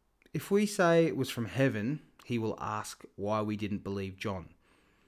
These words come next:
But do we dare say it was merely human?" For they were afraid of what the people would do because everyone believed that John was a prophet.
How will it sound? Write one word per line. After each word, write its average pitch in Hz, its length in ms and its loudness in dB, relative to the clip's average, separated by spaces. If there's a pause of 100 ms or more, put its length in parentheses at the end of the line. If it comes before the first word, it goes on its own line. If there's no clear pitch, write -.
(200)
But 117 140 -4
do 143 160 6
we 143 140 4
dare 135 340 4
say 143 260 2
it 131 100 4
was 113 180 0
merely 120 420 4
human?" 165 580 0 (420)
For - 140 -8
they 127 160 4
were 135 200 4
afraid 135 420 2
of 120 140 -4
what 120 160 -2
the 107 60 -10
people 123 380 -4
would 107 180 -6
do 113 200 0
because 104 340 -8
everyone 110 340 -2
believed 107 340 -4
that 87 120 -8
John 107 280 -2
was 101 120 -6
a - 60 -14
prophet. - 440 -12